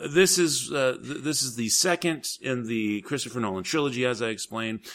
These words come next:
uh, due to the absolutely abysmal business that Batman and Robin did. It lost the production, it shut down production on anything else for quite some time until we saw,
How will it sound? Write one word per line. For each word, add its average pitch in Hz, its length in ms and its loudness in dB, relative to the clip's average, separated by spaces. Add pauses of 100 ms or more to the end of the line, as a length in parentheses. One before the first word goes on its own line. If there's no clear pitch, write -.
(240)
uh, 95 360 6 (200)
due 139 220 2
to 131 340 0
the 110 540 0
absolutely 120 920 0
abysmal 113 640 -2
business 95 480 0
that 87 220 -6
Batman 95 320 -2
and 90 120 -4
Robin 85 360 -4
did. 110 400 4
It 95 180 -6
lost 95 520 -4
the 82 340 -6
production, 101 640 -4 (300)
it 98 120 -4
shut 117 160 2
down 110 180 0
production 101 380 -2
on 98 100 0
anything 107 280 2
else 101 420 -2 (1080)
for 117 140 -4
quite 110 220 2
some 101 160 -4
time 127 360 -2 (440)
until 151 960 2
we 143 300 -2
saw, 104 680 2